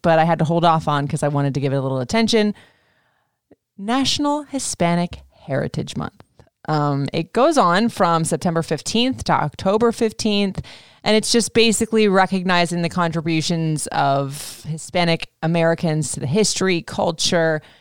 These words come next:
and achievements of the U S, which I think is really, really, really cool. Um, I would like to think that I have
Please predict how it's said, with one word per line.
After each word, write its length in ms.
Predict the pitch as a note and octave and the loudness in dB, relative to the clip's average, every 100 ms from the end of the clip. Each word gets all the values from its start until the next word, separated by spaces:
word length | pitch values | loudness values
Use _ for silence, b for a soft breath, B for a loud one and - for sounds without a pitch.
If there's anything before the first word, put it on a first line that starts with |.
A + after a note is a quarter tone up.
| b b - | b b -4
and 280 | G3+ G#3 | 0 2
achievements 540 | A3 G#3 C4+ B3 A#3+ G#3 | 2 2 2 4 2 2
of 60 | |
the 80 | G3+ | 0
U 100 | G#3+ | 2
S, 220 | C4+ D3 | 2 2
which 80 | F3 | -2
I 80 | F#3 | -2
think 100 | G3 | 0
is 140 | F#3+ | 0
really, 640 | F3 F3 G3+ G#3 A3+ A#3 A#3 | 0 0 0 0 -2 -2 -4
really, 560 | G3 D#3+ D#3 D#3+ D#3+ | -4 -4 -2 -2 -4
really 360 | - C#3+ C#3 C3+ | -6 -4 -4 -4
cool. 360 | - - - - _ | -6 -8 -10 -18 _
Um, 600 | E3 D#3+ D3+ C#3+ C#3+ C#3 - _ _ _ _ _ _ _ | 0 0 0 -2 -4 -8 -14 _ _ _ _ _ _ _
I 120 | A#3 | 2
would 80 | D#4 | 4
like 120 | G4+ | 2
to 60 | A#3+ | 0
think 160 | D#3+ D3 | -2 -2
that 80 | C#3 | -2
I 60 | |
have 460 | C3+ C#3+ C#3 - | 0 -2 -4 -8